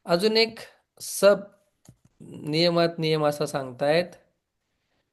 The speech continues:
की जर धातूमध्ये, बघा,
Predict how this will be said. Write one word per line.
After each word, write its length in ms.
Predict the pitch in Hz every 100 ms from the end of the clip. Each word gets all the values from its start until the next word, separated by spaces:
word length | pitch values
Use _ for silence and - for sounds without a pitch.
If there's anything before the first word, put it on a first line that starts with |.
| _ _
की 160 | 208
जर 240 | 202 214 214
धातूमध्ये, 1600 | 156 147 151 165 170 226 233 214 190 165 143 143 139 147 180 214 - _ _ _ _ _ _ _ _ _ _ _
बघा, 500 | 127 120 131 185 165